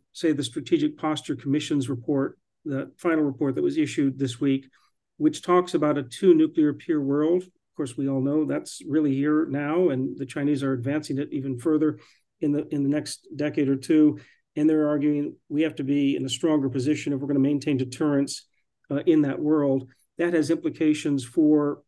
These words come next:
both our allies like South Korea that are wondering about the future of extended deterrence, but also for how we, uh, calculate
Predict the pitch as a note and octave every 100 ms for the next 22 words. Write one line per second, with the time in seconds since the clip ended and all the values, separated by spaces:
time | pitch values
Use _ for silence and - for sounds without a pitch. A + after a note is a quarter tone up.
0 | _ C3 D#3 D#3 D3+ C#3 D3+ D#3 D3+ D#3
1 | C#3+ B2+ - D3 A#2+ D#3 D3 D#3 C#3 C3+
2 | C3 D3 D3 D3 C3+ C3+ - - D#3 D3
3 | C3+ C3+ E3 C3 B2 C3 D3+ F3+ F3+ F3
4 | - _ _ _ D3 D3+ D#3 D#3 D3+ C#3
5 | D#3 D3 C#3+ C#3 A#2+ _ _ _ - D#3
6 | D3+ C#3+ - _ - B2+ D#3 F3 D#3 D#3+
7 | - - C#3 C3 A#2+ F3 D#3+ D3+ D3 C#3
8 | C3+